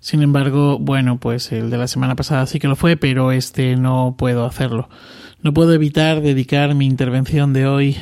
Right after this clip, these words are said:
a Jesús Quintero. Sé que no era santo de la devoción de muchos, sé que sus problemas económicos, sus deudas, podrían ensombrecer en estos momentos, eh, al loco Quintero, pero sinceramente yo lo admiraba.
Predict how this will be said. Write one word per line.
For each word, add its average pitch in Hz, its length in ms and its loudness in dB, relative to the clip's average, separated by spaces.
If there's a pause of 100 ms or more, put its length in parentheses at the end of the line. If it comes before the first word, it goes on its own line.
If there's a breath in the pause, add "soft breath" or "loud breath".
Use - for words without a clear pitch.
(120 loud breath)
a 135 280 -2
Jesús 131 420 -2
Quintero. 123 560 -2 (560 loud breath)
Sé 175 320 -2
que 160 140 2
no 156 80 4
era 147 160 2
santo 156 360 0
de 135 60 2
la 131 120 2
devoción 131 420 0
de 135 80 0
muchos, 160 460 0
sé 147 320 0
que 127 360 -2
sus 123 180 -6
problemas 143 380 -2
económicos, 143 720 0
sus 123 220 -4
deudas, 139 560 0 (580 loud breath)
podrían 170 400 4
ensombrecer 156 760 2
en 139 100 0
estos 139 260 -2
momentos, 139 880 -2
eh, 120 520 -4
al 139 300 -2
loco 139 540 -2
Quintero, 131 640 -2 (460 loud breath)
pero 139 180 0
sinceramente 143 680 0
yo 127 160 -2
lo 127 100 -2
admiraba. 120 600 -4